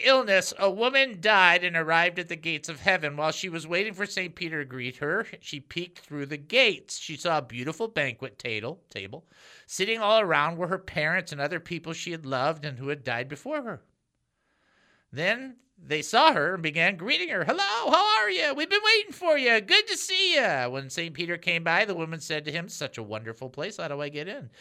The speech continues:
"You have to spell a word," Saint Peter told her. "Which word?" the woman said. "Love." The woman correctly spelled love, and Saint Peter welcomed her into heaven. About two years later, Saint Peter came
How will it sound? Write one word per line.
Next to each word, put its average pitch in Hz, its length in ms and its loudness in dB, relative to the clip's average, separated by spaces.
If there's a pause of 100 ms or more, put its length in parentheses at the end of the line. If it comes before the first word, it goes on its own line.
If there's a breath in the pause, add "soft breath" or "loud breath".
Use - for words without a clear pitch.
(260 loud breath)
"You 127 120 -6
have 156 220 6
to 196 100 -4
spell 233 380 4
a 269 160 4
word," 269 800 6
Saint 117 360 -12
Peter 110 360 -10
told 113 320 -6
her. 226 240 -6 (440)
"Which 131 280 -8
word?" 226 260 -8 (160)
the 113 80 -14
woman 101 260 -14
said. 87 280 -14 (840)
"Love." 92 840 -10 (1120)
The 107 60 -12
woman 147 280 -8
correctly 135 520 -6
spelled 147 600 -2
love, 104 480 -10
and 107 120 -14
Saint 147 240 -6
Peter 165 240 -6
welcomed 269 600 2
her 214 180 2
into 185 240 2
heaven. 127 380 0
About 185 320 2
two 285 100 -8
years 247 260 -4
later, 208 200 -2
Saint 170 240 -8
Peter 165 200 -8
came 135 320 -10